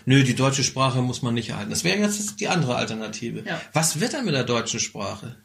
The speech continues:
Speaker 1: Was ist denn so schlimm daran, wenn man einfach mal die Sprache erhält? Ich finde, man sollte die Sprache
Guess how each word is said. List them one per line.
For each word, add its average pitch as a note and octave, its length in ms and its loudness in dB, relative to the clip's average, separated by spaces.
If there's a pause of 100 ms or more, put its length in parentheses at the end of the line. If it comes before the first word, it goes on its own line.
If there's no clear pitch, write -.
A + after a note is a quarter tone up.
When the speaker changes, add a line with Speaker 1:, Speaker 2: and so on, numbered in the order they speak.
(1080)
Speaker 1:
Was E3 160 2
ist F#3+ 140 2
denn F3+ 140 6
so D3 120 6
schlimm G#3 560 2
daran, C3+ 420 4
wenn D#3 100 4
man D3 120 2
einfach E3 280 0
mal D#3 160 6
die C3+ 100 -2
Sprache C3+ 380 -4
erhält? B2+ 360 0 (640)
Ich - 160 -2
finde, G3 360 4 (220)
man D3 140 4
sollte D#3+ 280 6
die C#3 140 0
Sprache B2 560 0